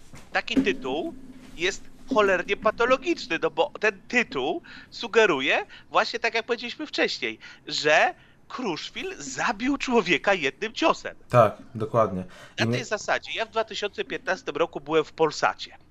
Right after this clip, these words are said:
Speaker 2: Mhm.
Speaker 1: I, i byłem w Polsacie i tam byłem w programie
Speaker 2: <clears throat>
Speaker 1: politycznym Polsatu.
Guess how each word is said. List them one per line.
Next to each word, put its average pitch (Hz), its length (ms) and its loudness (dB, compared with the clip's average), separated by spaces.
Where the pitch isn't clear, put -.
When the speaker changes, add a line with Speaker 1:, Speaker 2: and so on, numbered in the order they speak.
Speaker 2:
Mhm. 117 200 -4
Speaker 1:
I, 175 380 -2
i 208 60 -16
byłem 285 220 4
w - 60 -14
Polsacie - 500 -6
i 240 60 -12
tam 381 280 -2
byłem 214 240 6
w - 60 -20
programie 170 720 2
Speaker 2:
<clears throat> - 100 -20
Speaker 1:
politycznym 156 540 -8
Polsatu. - 580 -10